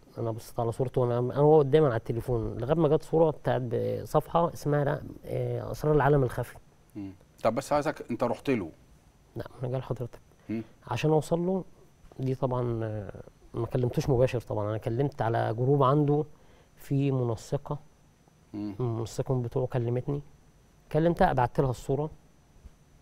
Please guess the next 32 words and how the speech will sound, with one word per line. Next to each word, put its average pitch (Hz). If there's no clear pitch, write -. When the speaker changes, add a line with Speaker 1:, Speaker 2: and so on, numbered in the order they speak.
Speaker 1:
فقالت 123
لي 107
Speaker 2:
مديرة 131
اعمال 113
مثلًا 90
يعني؟ 78
Speaker 1:
هي 156
حم-، 185
بتوع-، 139
م-، 147
منسقه 143
من 143
المنسقين 139
في -
الح-، 127
اللي 123
في -
الجروب. 123
Speaker 2:
مم. 101
Speaker 1:
هم 123
في 160
كذا 143
حد، 113
انا 110
كلمت 135
كذا 123
حد. 110
Speaker 2:
مم. 104
Speaker 1:
فعن 131
طريقها 151
حجزت. -
Speaker 2:
مم. 90